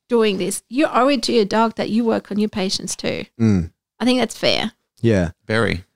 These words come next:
Speaker 2: I think o-, on the topic of meditation, we spoke about it on the weekend, and, like, I'm so far from a, an expert in meditation, it's unbelievable. Like, I barely scratch the surface of the whole thing.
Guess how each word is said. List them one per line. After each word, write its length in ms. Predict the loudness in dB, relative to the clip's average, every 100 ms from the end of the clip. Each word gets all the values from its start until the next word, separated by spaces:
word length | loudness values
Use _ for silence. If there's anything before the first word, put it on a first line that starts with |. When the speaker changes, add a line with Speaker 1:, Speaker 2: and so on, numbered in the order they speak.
| _ -6
Speaker 2:
I 60 |
think 280 | 2 2 2 -2
o-, 160 | -4 -2
on 100 | 0
the 80 | 2
topic 220 | 4 4
of 60 | 4
meditation, 500 | 4 2 2 2 2
we 80 | 2
spoke 300 | 2 0 2
about 180 | 2 4
it 60 |
on 140 | 2 2
the 60 |
weekend, 540 | 2 2 2 0 0 0
and, 260 | 2 0 2
like, 260 | -2 0
I'm 220 | 0 2
so 380 | 2 2 2 2
far 300 | 2 0 0
from 220 | 0 -2 -2
a, 140 | -4 -6 _ _ _
an 140 | -8 -2
expert 440 | -2 -2 -2 0
in 80 | 0
meditation, 540 | -2 -2 -4 -4 -2 -4
it's 120 | -2
unbelievable. 680 | -2 -2 -2 -2 -4 -4 -6
Like, 260 | -4 -2 0
I 220 | 0 0 -2 -6
barely 240 | -2 0 0
scratch 320 | 0 -2 -2
the 80 | -2
surface 420 | 0 0 0 -2
of 100 | -2
the 100 | -2
whole 140 | -2
thing. 340 | -2 -4 -6